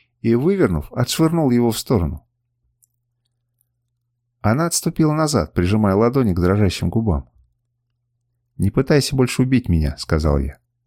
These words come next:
«У тебя ничего не получится». Она покачала головой. «Этой ночью, — сказал я, — мне показалось, что ты очень боишься попасть в рабство».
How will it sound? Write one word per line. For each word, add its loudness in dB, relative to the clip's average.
«У 0
тебя 2
ничего 0
не 2
получится». 0
Она 0
покачала 0
головой. 0
«Этой 0
ночью, — 0
сказал 2
я, — -2
мне 0
показалось, 2
что -2
ты 0
очень 2
боишься 2
попасть 2
в 0
рабство». 0